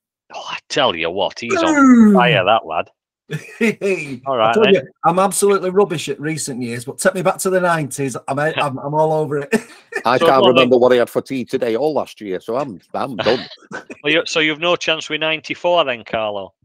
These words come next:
Speaker 3: Ninety-four, was that America?
Speaker 2: Yeah.
Speaker 1: Yeah.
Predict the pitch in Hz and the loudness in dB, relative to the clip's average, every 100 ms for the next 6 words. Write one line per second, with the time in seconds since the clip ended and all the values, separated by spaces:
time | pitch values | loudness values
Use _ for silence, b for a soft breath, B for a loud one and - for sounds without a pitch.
0 | _ _ _ _ _ 123 127 139 151 196 | _ _ _ _ _ -10 -8 -4 -2 -2
1 | 135 117 135 123 85 - - _ _ _ | -4 -8 -8 -8 -10 -14 -18 _ _ _
2 | _ _ _ _ _ _ _ _ _ _ | _ _ _ _ _ _ _ _ _ _
3 | - 107 - | -20 -20 -14